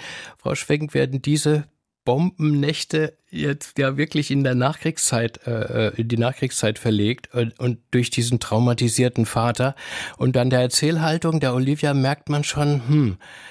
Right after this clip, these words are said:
wie nimmt sie das eigentlich wahr? Also reichten sich ihr verdammtes Weinglas.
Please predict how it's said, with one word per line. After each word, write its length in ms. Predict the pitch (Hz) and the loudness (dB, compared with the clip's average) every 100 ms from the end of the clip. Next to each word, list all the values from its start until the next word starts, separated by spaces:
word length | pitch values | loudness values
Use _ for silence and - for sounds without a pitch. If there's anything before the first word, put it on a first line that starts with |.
| - _ | -20 _
wie 120 | 127 | 2
nimmt 180 | 139 151 | 2 2
sie 100 | - | 0
das 120 | 139 | -4
eigentlich 300 | 127 143 135 | 0 0 0
wahr? 220 | 135 123 104 | 0 0 0
Also 340 | 110 107 101 - - - | 0 0 -2 -6 -18 -8
reichten 480 | 110 120 139 - 135 | -2 0 0 0 0
sich 220 | 135 - | 0 0
ihr 80 | 127 | 0
verdammtes 720 | 123 - - 151 151 156 - | 0 0 0 0 0 -2 0
Weinglas. 880 | 131 131 127 110 95 82 87 - | 0 2 2 0 -6 -6 -6 -6